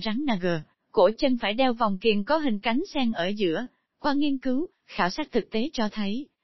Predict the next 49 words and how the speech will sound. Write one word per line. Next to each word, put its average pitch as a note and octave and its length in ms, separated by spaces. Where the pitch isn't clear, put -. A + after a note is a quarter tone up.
phía F4 220
sau D#4 200
chùa B3 120
Nhạn G#3+ 280
Sơn C4 280
có D4 120
một D4 220
gò F#3+ 140
đất - 240
khá C4+ 200
rộng E3+ 360
và F3+ 120
cao, G#3+ 380
người A#3+ 180
địa G#3 220
phương C#4+ 300
gọi F#3 200
là F#3+ 120
gò E3+ 220
Tam A3 280
Tháp. A#3+ 220
Theo B3 220
tín C4+ 260
ngưỡng G#3 260
của G3+ 100
Ấn C#4 240
Độ F#3+ 140
giáo, A3+ 380
chức F4+ 200
năng B3 200
của G#3+ 100
hộ F3 260
pháp C#4 180
thường A3 220
được G#3 160
đặt G3+ 180
ở F3 120
trước C#4+ 240
cổng F#3+ 220
của - 120
đường G#3+ 220
vào F#3+ 140
các D#4 160
công C4+ 180
trình G#3 240
kiến C4 280
trúc F4+ 180
tôn B3 180
giáo. A#3 360